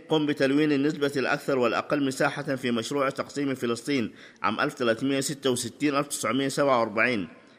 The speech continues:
ثلاثة، اكتب النسبة التي خصصت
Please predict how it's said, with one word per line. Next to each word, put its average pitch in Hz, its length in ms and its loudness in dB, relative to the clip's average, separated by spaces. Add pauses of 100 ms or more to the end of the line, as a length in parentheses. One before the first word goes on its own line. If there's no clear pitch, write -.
(140)
ثلاثة، 143 500 2 (300)
اكتب 143 380 -2
النسبة 139 460 0
التي 135 360 2
خصصت 139 600 -2